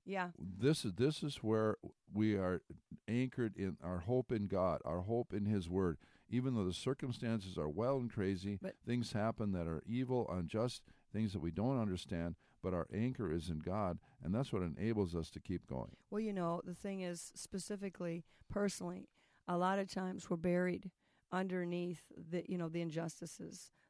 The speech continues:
Speaker 1: the offenses. We look at the problems, we pray the problems over and over, and then wonder why we don't have answers.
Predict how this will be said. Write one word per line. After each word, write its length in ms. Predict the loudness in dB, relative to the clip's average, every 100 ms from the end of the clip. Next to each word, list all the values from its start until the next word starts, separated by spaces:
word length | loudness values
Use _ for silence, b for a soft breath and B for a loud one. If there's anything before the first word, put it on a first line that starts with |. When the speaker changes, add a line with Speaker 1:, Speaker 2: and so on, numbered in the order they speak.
| -2
Speaker 1:
the 80 | 0
offenses. 760 | 0 0 0 -2 -8 -10 -8
We 140 | -4 0
look 180 | 0 0
at 80 | -6
the 60 |
problems, 520 | -2 0 0 -2 -4
we 60 | -4
pray 260 | 0 4 4
the 100 | 2
problems 520 | 2 4 6 4 2
over 240 | 4 4
and 80 | 2
over, 280 | 0 0 -2
and 120 | -6
then 200 | -4 -6 -8 b b b
wonder 240 | 2 6
why 120 | 6 6
we 60 |
don't 200 | 4 2
have 120 | 2 2
answers. 500 | 0 -2 -4 -8